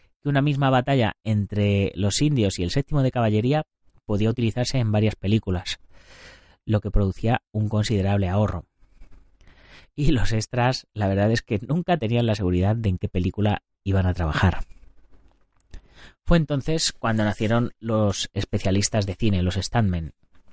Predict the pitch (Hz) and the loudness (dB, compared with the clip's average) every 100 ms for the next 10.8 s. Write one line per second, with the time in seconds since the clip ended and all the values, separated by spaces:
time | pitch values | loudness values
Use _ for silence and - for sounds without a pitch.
0 | - - - - - - - 135 143 151 | -18 -12 -12 -12 -14 -14 -6 -2 -2 0
1 | 135 143 - 214 190 160 131 113 117 113 | 0 2 2 2 2 2 2 0 0 0
2 | 113 127 165 - - 117 113 117 147 160 | 0 0 -2 -2 0 2 2 2 2 2
3 | 120 107 110 135 110 90 - 78 104 101 | 0 -2 0 2 0 -2 -8 0 2 2
4 | 110 - - - 123 127 127 - 98 - | 0 -6 -8 -8 -4 0 0 0 -4 -2
5 | 139 113 110 104 98 107 110 110 113 117 | 0 0 0 0 0 0 0 -2 0 0
6 | 110 104 104 101 110 113 - 101 107 - | 0 -2 -2 0 0 0 -2 0 0 -2
7 | - 104 98 101 107 - 110 92 101 92 | -2 0 2 2 0 -2 2 4 4 0
8 | 87 98 98 98 87 98 92 - 98 87 | -2 -2 -2 -2 -2 -2 -2 -2 -2 0
9 | - - - - _ - - - - - | -2 -4 -14 -20 _ -14 -12 -18 -20 -18
10 | - - - 113 120 127 117 | -18 -10 -2 0 2 2 -2